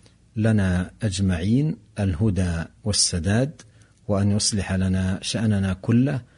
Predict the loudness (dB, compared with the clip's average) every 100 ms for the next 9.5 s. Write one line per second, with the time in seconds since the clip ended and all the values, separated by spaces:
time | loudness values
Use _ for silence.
0 | -20 _ -4 0 2 2 2 0 0 -2
1 | -4 -2 0 2 0 -2 -2 0 0 -2
2 | -4 -4 -4 -2 0 -2 -2 -4 -4 -4
3 | -4 0 2 0 -6 -20 -20 _ 0 4
4 | 4 4 2 0 -2 -4 -4 0 2 2
5 | 2 0 0 0 -2 -2 0 0 0 0
6 | 0 0 0 2 2 2 0 -12 -20 -20
7 | _ -6 -2 0 0 0 0 0 -2 -2
8 | -2 0 0 -2 -4 -4 -2 0 -2 -4
9 | -4 -4 -2 -2 -2